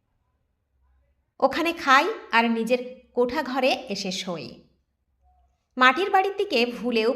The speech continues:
পা রাখে না। সরলা তখন যত সহজে কথাটা বলেছিল, বাস্তবে সেটাকে মেনে নেওয়া যে এতটা কঠিন হবে তা ভাবেনি।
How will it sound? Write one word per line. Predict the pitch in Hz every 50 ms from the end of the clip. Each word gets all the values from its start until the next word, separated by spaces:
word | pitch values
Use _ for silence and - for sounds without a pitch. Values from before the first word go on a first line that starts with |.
| -
পা | 240 196 175
রাখে | 170 175 175 175 - 202
না। | 180 180 175 160 - - - - _ _ _ _ _ _ _ _ _ _ _ _ _ -
সরলা | - - 247 226 226 240 285 277 226 202 214 214 - - - - _ _
তখন | - 214 214 - 247 233 233 - - - - 220
যত | 190 - 233 226 233 262
সহজে | 302 294 302 294 277 226 285 294 294 294 294 294
কথাটা | 240 233 247 254 254 240
বলেছিল, | 233 214 220 220 240 247 - - - 294 302 359 - - - - _ _ _ _ _ _ _ _ _ _ _ _ _ -
বাস্তবে | - 170 165 - - - - 190 190 220 262
সেটাকে | 269 - 220 180 175 165 - 175 170
মেনে | 165 165 170 180 196 208
নেওয়া | 226 226 233 240 240
যে | 240 254 254 254 254 - - - _ _ _
এতটা | - 185 185 185 233 226 269 247 247 247 -
কঠিন | 180 170 - - 247 247 247
হবে | 247 - - 226 302 302 254 - - - - _ _ _ _ _ _
তা | - 180 175
ভাবেনি। | 170 - 180 165 160 180 175 175 165 170 180 196 - -